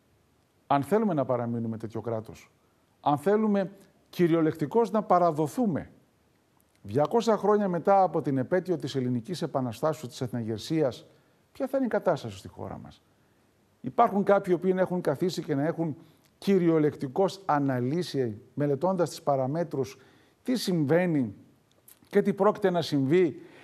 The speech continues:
εάν αρχίσουν και εγκλωβίζονται οι πρόσφυγες οι οποίοι ζητούν και οι αιτούντες άσυλο στη χώρα μας; Ποιος θα είναι ο αριθμός τους, όχι μετά από είκοσι χρόνια, ούτε μετά από δέκα,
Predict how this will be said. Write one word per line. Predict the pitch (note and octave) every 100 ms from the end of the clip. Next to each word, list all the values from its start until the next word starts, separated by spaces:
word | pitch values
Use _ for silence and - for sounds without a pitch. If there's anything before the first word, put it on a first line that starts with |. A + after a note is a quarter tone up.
| -
εάν | F3+ G3 A3+ A3
αρχίσουν | F3+ - G#3 G#3 G3+
και | G3+
εγκλωβίζονται | F#3+ D#3 E3+ E3+ D#3 A#3+ A3+ F3+ D3+ D3+
οι | C#3
πρόσφυγες | C#3 F3 G#3 - D#3 D3 B2
οι | D3
οποίοι | C#3 F#3+ G3
ζητούν | C#3+ D3+ D3+ F3+
και | -
οι | E3+ D#3
αιτούντες | D#3 D#3 G#3 G3 E3+ -
άσυλο | F3+ F3 D#3 D#3
στη | B2+
χώρα | A#2 D#3 E3+
μας; | C#3+ G2+ - _ _ _ _ _ _ _ _ _ _ _ _
Ποιος | - C#4+ A3+
θα | A3
είναι | A3+
ο | G#3+
αριθμός | F#3 D#3+ C#3+ F#3 A3
τους, | F#3+ E3+ -
όχι | F#4+ -
μετά | A#3 A#3
από | G#3 F3
είκοσι | D#3+ C3 A#2+
χρόνια, | A2 A#2+ A2 G2+ G#2 _ _
ούτε | A4 D#4+
μετά | B3 G3+
από | D#3+ C#3
δέκα, | C3 A#2 G2